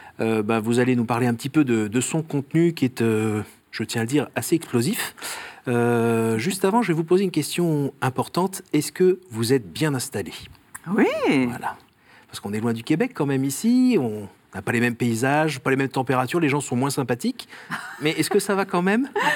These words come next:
Speaker 2: Ça va très bien, je suis un peu chez moi en France, oui. J'aime beaucoup la France, oui. J'ai beaucoup d'amis français,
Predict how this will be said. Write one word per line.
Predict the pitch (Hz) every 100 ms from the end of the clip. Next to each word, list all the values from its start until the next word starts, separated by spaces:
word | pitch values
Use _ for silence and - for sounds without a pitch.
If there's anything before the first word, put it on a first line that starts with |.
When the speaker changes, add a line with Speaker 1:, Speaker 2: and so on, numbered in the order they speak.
| 523 480 285
Speaker 2:
Ça | - 180
va | 208
très | 226 - 240
bien, | 175 196 247
je |
suis | - 190 -
un | 202
peu | - 269 285
chez | - 190
moi | 165 147 175
en | 143
France, | - 139 151 - -
oui. | 170 175 - -
J'aime | - 170 160
beaucoup | 185 -
la | 180
France, | 165 - 156 165 - 160
oui. | 165 - - - -
J'ai | 160 180
beaucoup | 220 - 240
d'amis | 202 -
français, | - 285 269 - 180